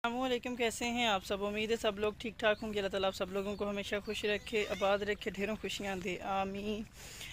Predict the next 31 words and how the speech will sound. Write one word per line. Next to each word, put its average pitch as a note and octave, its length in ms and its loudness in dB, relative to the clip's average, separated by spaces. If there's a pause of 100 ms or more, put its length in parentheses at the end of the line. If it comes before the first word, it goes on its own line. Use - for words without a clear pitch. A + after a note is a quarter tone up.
(380)
अच्छा A#3 200 4
जी, C4 280 4
आ, A#3+ 40 4 (1500)
कल G3 160 4
से B3 200 4
आप A3 100 10
सबको G#3+ 260 0
पता G#3+ 220 2
होगा A3+ 180 4
कि A3+ 100 -2
मिस्त्री G#3+ 340 -2
भाई G3+ 240 4
आ F3+ 140 6
गए F#3 140 -2
हैं, G#3+ 160 0 (320)
काम F#3 200 0
शुरू G3+ 220 -2
हो F#3+ 120 0
चुका G3 280 -2
है। G3+ 100 2 (580)
और F#3 580 6
कल G3 180 4
का G#3 120 -4
सारा G3+ 300 4
दिन G3+ 180 -2
जो G3+ 120 4
है F#3+ 80 4
ना, F3+ 140 4
बड़ा F3+ 240 8 (220)
उनके G3 160 -4
साथ F3+ 400 2